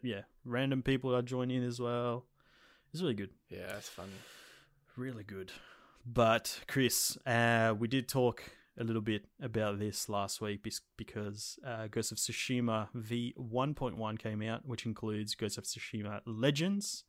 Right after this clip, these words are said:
Speaker 1: which has multiplayer in it. And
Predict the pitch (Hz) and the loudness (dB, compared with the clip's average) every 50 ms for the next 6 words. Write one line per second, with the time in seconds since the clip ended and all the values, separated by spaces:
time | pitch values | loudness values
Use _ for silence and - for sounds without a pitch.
0 | _ _ _ _ _ - 107 - - 110 104 104 101 - - - 131 120 120 123 | _ _ _ _ _ -10 -10 -8 -6 -4 -4 -4 -6 -8 -10 -6 -2 2 4 4
1 | 127 143 143 143 - 151 143 143 - - - 127 131 131 131 131 - - - 143 | 4 4 2 -2 -4 -6 -6 -6 -8 -4 -2 0 0 0 0 -2 -4 -6 -6 -4
2 | 135 156 165 170 - - - - - _ _ _ _ _ _ _ _ _ _ _ | -4 -4 -4 -6 -8 -12 -16 -18 -20 _ _ _ _ _ _ _ _ _ _ _
3 | _ 107 110 107 104 | _ -6 -4 -4 -4